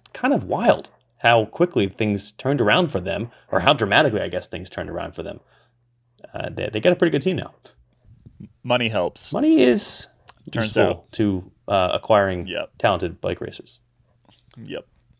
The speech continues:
Speaker 2: Yep, I think that was the primary, <laughs> the primary ch-,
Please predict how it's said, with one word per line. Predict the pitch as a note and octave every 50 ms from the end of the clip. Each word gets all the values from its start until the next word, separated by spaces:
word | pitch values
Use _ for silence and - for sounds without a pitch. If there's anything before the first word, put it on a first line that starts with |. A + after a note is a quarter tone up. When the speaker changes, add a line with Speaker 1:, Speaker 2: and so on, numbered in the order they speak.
| C3+ A#2+ -
Speaker 2:
Yep, | - - - - _ _ -
I | - A2
think | - A2+ G#2 -
that | - -
was | - G#2 - - _ -
the | G#2+
primary, | - - G#2+ G#2 G2+ G2 F#2+ F#2+ G2 - -
<laughs> | -
the | - D3 E3
primary | - - D3 D3+ D3 C3+
ch-, | C3 -